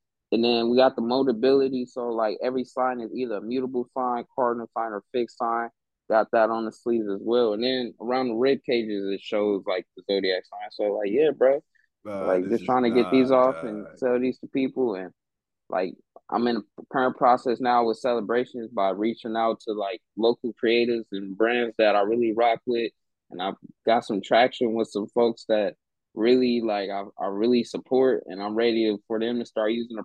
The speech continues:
Speaker 1: product, and we gonna keep on expanding, bro. So
Speaker 2: What's,
Speaker 1: that's
Speaker 2: uh,
Speaker 1: basically
Speaker 2: what,
Speaker 1: it right now.
Speaker 2: for anybody listening, man, what's home base, bro? What, what, where do you want, like, for folks to tap in with it?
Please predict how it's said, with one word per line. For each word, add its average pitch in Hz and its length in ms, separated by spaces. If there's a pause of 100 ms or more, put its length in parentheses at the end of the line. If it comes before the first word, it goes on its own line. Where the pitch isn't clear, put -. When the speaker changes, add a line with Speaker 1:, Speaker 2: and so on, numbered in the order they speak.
Speaker 1:
product, 120 360
and 101 160
we 101 120
gonna 107 160 (120)
keep 127 180
on 110 160
expanding, 117 600
bro. 110 300
So 92 200 (340)
Speaker 2:
What's, 127 200
Speaker 1:
that's - 100
Speaker 2:
uh, 143 100
Speaker 1:
basically 113 280
Speaker 2:
what, 107 140
Speaker 1:
it 110 120
right 98 180
now. 107 200 (340)
Speaker 2:
for 131 80
anybody 127 420
listening, 123 340
man, 117 140
what's 127 160
home 123 280
base, 120 420
bro? 113 240
What, 107 380
what, 110 200
where 123 160
do 123 60
you 120 180
want, 113 300
like, 104 160
for 101 80
folks 110 240
to 95 80
tap 107 280
in 104 160
with 101 140
it? 92 140